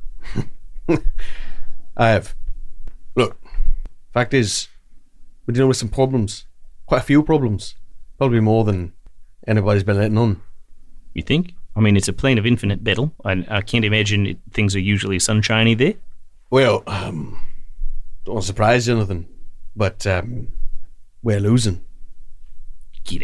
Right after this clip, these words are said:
Speaker 2: out of town. Nobody ever loses. It's infinite battle. Everyone always fights to stalemate, and then the next dawn it all starts over again.
Speaker 1: He places his very large hand on your shoulder. Listen, son. We're losing. We're losing bad.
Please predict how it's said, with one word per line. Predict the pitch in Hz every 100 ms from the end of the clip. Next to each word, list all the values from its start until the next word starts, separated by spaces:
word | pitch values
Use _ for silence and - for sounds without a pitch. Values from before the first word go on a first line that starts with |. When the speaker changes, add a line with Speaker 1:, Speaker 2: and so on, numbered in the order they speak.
| -
Speaker 2:
out | 64
of | -
town. | - - 78 90
Nobody | 135 143 131 117
ever | 113
loses. | 107 107 101 120 -
It's | 120 -
infinite | 147 147 - 127 -
battle. | 131 98 85 -
Everyone | 131 131 151 147
always | 113 131 143 131
fights | 113 - -
to |
stalemate, | - 95 92 92 131
and | -
then | 120
the | 110
next | 107 -
dawn | 82 117
it | 143
all | 147
starts | - 180 180
over | 226 107 82
again. | 78 76 - - -
Speaker 1:
He | -
places | 151 143 107
his | 113
very | 110 104
large | 101 104 98 98 92
hand | 110 95
on | 95
your | 92
shoulder. | - 95 92 90 - - - - - - - - - - -
Listen, | 98 117
son. | 104 113 85 - - - - - - - - - - - - -
We're | 104
losing. | 101 110 98 85 - - - - - - - - - -
We're | 101
losing | 110 113 107
bad. | 95 104